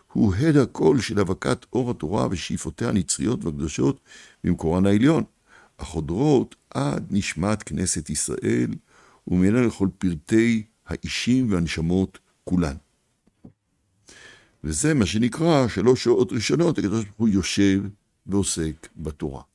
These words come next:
ומן הכלל הגדול הזה של ישיבת הקדוש ברוך הוא ועיסוקו בתורה,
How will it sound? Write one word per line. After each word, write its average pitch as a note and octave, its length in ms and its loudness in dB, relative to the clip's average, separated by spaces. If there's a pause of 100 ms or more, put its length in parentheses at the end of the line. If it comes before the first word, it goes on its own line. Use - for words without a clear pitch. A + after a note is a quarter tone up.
(1500)
ומן E2 220 -2
הכלל G2+ 480 2
הגדול D#2+ 360 2
הזה G#2+ 340 4
של E2 280 -4
ישיבת D#2+ 480 -2
הקדוש F#2+ 360 -2
ברוך F2 180 -6
הוא D#2 240 -6
ועיסוקו C#2+ 560 -6
בתורה, - 420 -2